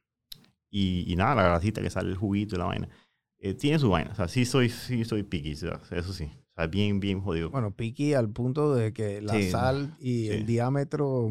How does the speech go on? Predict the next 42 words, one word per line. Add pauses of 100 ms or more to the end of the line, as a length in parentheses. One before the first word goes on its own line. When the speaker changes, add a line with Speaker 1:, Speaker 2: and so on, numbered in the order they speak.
Speaker 1:
Sí,
Speaker 2:
mil-,
Speaker 1:
sí.
Speaker 2:
yo
no
sé
ni
cuál
es
la
medida. (340)
Speaker 1:
Sí,
Speaker 2:
El,
Speaker 1:
sí,
Speaker 2:
el,
Speaker 1:
mesh.
Speaker 2:
el
mesh,
o
sea,
es
Speaker 1:
Eh,
Speaker 2:
una
vaina
al- (540)
Speaker 1:
tiene
varios
nombres,
que,
mm, (800)
¿cómo
se
llama?
Mesh
número
diez-,
dieciséis, (560)
que (380)
es
el
que
usamos.